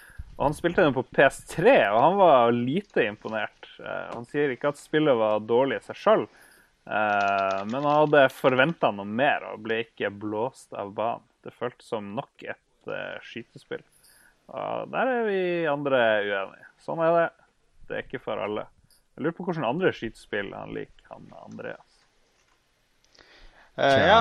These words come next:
Speaker 3: si
Speaker 2: eh,
Speaker 3: det.
Speaker 2: jeg tror nok det har litt å si hvor mye han har teamet da, med andre, og liksom hvor mye du har følt på,
Speaker 1: Mm.
Speaker 2: eh, på hva spillet har å by på da. Det er vanskelig å si. Vanskelig å si.
Speaker 1: Jeg tror det er mye bedre hvis du spiller med andre, da.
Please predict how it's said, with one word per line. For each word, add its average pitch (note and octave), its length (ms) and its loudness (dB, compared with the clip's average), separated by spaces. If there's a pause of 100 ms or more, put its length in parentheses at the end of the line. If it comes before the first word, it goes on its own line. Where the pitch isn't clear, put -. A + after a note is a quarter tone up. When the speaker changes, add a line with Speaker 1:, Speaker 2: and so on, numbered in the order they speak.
Speaker 3:
si G#3+ 140 10
Speaker 2:
eh, G#3+ 40 8
Speaker 3:
det. C3+ 120 4
Speaker 2:
jeg G3 120 6
tror A3 160 8
nok A3+ 160 6
det G#3+ 100 12
har G3 140 12
litt F#3+ 160 4
å D#3+ 80 -8
si D#3+ 200 0 (120)
hvor E3 160 0
mye C#3 180 2
han C3+ 140 4
har C3+ 120 2
teamet B2+ 500 2
da, F#3 140 8
med C3 200 2
andre, A#2+ 460 2 (180)
og A#2 220 -2
liksom A#2+ 240 -12
hvor A#2+ 80 -10
mye A#2+ 160 -6
du B2+ 40 -2
har B2 140 -2
følt E3+ 460 -4
på, A#2+ 140 -2 (760)
Speaker 1:
Mm. A2+ 480 -10 (100)
Speaker 2:
eh, C3+ 140 -2 (100)
på C#3+ 160 2 (220)
hva B2+ 180 6
spillet B2+ 320 -2
har A#2+ 240 2
å A#2+ 80 -6
by C3 240 -8
på - 180 -8
da. - 120 -12 (320)
Det C3 80 -4
er B2 80 -6
vanskelig A#2+ 340 -10
å - 20 -10
si. - 140 -16 (340)
Vanskelig - 360 -18
å - 40 -20
si. - 120 -20
Speaker 1:
Jeg A#2+ 400 -10 (140)
tror C3+ 180 -6
det C#3 80 4
er B2 80 -2
mye D3+ 180 0
bedre C#3 240 4
hvis F#2+ 160 -14
du - 80 -20
spiller A2+ 320 -12
med G#2 120 -12
andre, A2 200 -12
da. - 120 -16